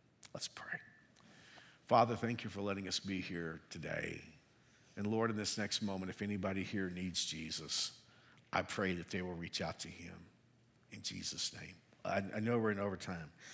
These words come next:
but if you're here today and you say, "Mark, I want to have that relationship with God. I want to have that peace that I heard some people talk about in the baptism. I want to know that I have a relationship. I want to know that God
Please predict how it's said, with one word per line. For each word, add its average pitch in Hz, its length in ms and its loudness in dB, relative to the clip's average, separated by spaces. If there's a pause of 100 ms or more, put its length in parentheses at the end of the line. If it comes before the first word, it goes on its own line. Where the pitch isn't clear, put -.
(380)
but - 500 6
if 113 180 2
you're 113 80 4
here 143 200 4
today 117 260 6
and 107 100 4
you 107 60 2
say, 104 220 4
"Mark, 113 360 2
I 131 100 2
want 127 260 4
to 107 40 2
have 98 240 0
that 90 180 -2
relationship 92 760 0
with - 160 -10
God. 80 240 -4
I 92 40 -2
want 110 220 0
to 117 60 2
have 117 160 4
that 101 240 0
peace - 360 4
that 92 120 -4
I 87 40 -2
heard 107 240 -2
some - 160 -4
people 107 280 -4
talk - 280 -2
about 87 220 0
in 82 60 -8
the 92 60 -8
baptism. 87 600 -4 (1160)
I - 120 -2
want 110 140 2
to 101 60 2
know 101 400 4
that 87 80 -4
I 82 60 0
have 87 200 0
a 90 40 -2
relationship. 90 540 -4
I 107 40 0
want 135 160 4
to 131 40 2
know 131 80 4
that 101 140 0
God 107 240 2